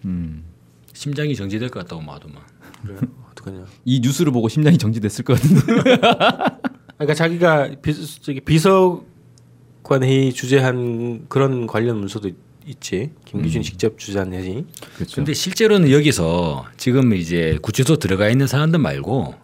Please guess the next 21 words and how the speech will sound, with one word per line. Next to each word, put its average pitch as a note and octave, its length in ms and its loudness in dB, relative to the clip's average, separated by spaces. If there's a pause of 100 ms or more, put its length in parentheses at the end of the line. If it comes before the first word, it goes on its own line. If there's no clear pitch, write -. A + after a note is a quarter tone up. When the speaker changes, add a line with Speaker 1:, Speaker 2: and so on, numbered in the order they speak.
(120)
Speaker 2:
숨어 G#3+ 360 2
있는 G3 260 4
적폐들이 G2+ 480 -2
있잖아요. C#2+ 540 -12 (960)
Speaker 3:
음, G#2 260 -14
그렇죠. G2 360 -16
Speaker 2:
지금 G2+ 200 -4
Speaker 3:
그치. F#2+ 160 -6
Speaker 2:
자기는 G2+ 560 -2 (140)
적폐가 A2+ 420 -2
아닌 F2 160 -2
것처럼 F#2+ 720 -6
Speaker 3:
음. F#2 160 -12
Speaker 2:
이미 F2 280 -4
이제 D2+ 180 -8
얼굴에 E2+ 540 -6 (160)
변장하고 F2+ 680 -6
Speaker 3:
음. G#2 180 -14
Speaker 2:
돌아다니는 F2 720 -4 (840)
뭐 D#2+ 140 -8
한민구라든가 C3+ 920 -4